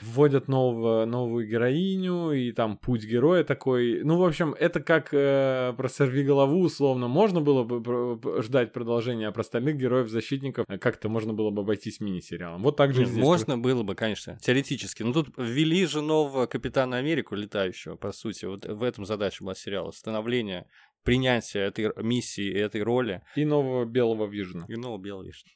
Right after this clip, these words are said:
Speaker 2: <laughs>
Speaker 1: То есть уже фанатские есть рисунки новых Мстителей, потому что там почти укомплектованный состав.
Speaker 2: Да, да. И я, я тоже как-то... Мне грустно было, что вот... Вроде... а нет, всё, всё живёт полным цветом, всё цветёт, всё будет отлично.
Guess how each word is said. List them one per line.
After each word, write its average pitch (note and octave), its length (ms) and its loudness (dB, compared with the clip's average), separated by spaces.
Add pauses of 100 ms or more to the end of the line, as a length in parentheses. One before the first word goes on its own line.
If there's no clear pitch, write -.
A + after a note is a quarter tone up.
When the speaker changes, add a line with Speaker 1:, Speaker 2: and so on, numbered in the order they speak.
(160)
Speaker 2:
<laughs> D3 300 -6
Speaker 1:
То - 80 -6
есть A#2 100 -2
уже C#3+ 220 2
фанатские C#3+ 600 0
есть A2+ 160 -2
рисунки A#2+ 400 -4
новых A#2 320 0
Мстителей, B2+ 500 -2
потому G#2 260 -6
что - 160 -4
там G#2+ 120 0
почти A2 280 -4
укомплектованный G2 680 -4
состав. B2 400 -6 (160)
Speaker 2:
Да, E3 220 4
да. B2+ 260 0
И A#2 320 0
я, C#3 240 4
я C3 140 4
тоже D#3 180 2
как-то... A#2+ 320 -2
Мне A#2+ 260 -2
грустно D3+ 460 0
было, C3+ 140 0
что G#2+ 200 -6
вот... C3 280 -4
Вроде... A2 180 -6
а A#2 120 2
нет, E3 220 -2
всё, E3 280 -4
всё D#3 240 0
живёт C3+ 540 0 (280)
полным B2 360 -2
цветом, A#2+ 540 -4
всё - 120 -12
цветёт, A#2+ 520 -2
всё - 160 -4
будет G#2+ 200 -4
отлично. G2+ 560 -6